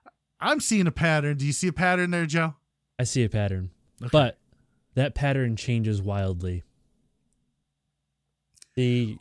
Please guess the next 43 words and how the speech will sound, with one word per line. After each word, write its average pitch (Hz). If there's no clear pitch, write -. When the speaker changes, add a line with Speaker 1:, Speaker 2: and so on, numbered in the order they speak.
Speaker 2:
you, 156
the, 120
Speaker 1:
Wildly 156
Speaker 2:
you 214
Speaker 1:
how? 202
Speaker 2:
get, 196
you 160
get 156
entire 156
new 135
combos 120
and 107
move 107
sets 101
as 104
well 117
as 107
abilities 98
for 127
combat 98
as 117
the 117
game 107
goes. 92
Speaker 1:
I've 320
Speaker 2:
I -
Speaker 1:
been 233
playing 247
this 208
game 202
for 180
over 175
three 190
or 185
four 170
hours, 143
and 170
Speaker 2:
Yeah, 170
Speaker 1:
it's -
hack 196
Speaker 2:
you 220
Speaker 1:
slash 196
repeat. 165